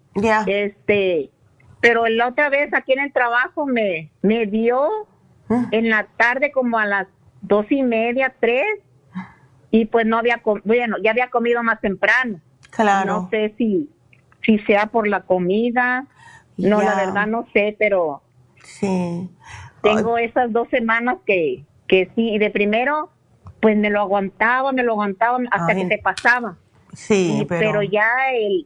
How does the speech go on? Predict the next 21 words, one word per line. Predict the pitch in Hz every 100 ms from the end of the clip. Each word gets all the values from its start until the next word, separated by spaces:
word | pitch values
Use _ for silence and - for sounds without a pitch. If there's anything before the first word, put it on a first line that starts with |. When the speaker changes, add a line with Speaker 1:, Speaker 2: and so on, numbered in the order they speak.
| _ -
Speaker 2:
cuando | 220 214 208
me | 208
dio | 220
aquí | 254 - 269
en | 269
el | 269
trabajo, | 247 226 247 370 277
pues | 233 208 - _ _
me | 175 202 208
tomé | 226 220
un | 240 285
Motrin. | 285 269 247 269 311 - _ _ _ - - -
Speaker 1:
Ya. | 185 226 220
Speaker 2:
Y, | 220 226 214 -
y | 208 220
al | 214
ratito | 214 214 240 240 285 269 208 - -
se | 226
me | 220 214
quitó. | 220 - 262 247 180 _ _ _ - - - -
Speaker 1:
Ya. | 151 151 147 131